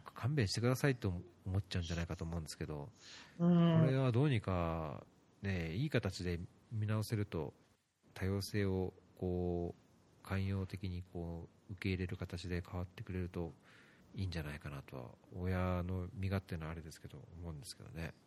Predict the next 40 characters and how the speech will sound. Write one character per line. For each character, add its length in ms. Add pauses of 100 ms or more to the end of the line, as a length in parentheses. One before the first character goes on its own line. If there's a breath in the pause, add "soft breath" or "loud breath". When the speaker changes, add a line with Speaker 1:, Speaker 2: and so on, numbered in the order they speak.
(300)
Speaker 1:
こ 80
れ 80
も 80
だ 80
け 80
ど 60
も 140
う 20
少 200
し 280
で 160
す 120
ね、 180
そ 120
の 60
達 320
成 80
す 140
る 100
の 120
に。 220 (560 loud breath)
Speaker 2:
は 240
い。 40
Speaker 1:
今 120
四 240
千、 500 (520)
あ、 100
四 300
万 420 (300)
二 180
千 280
に 80
い 40
か 140
な 80
い 40
ぐ 60
ら 100
い 60
で、 220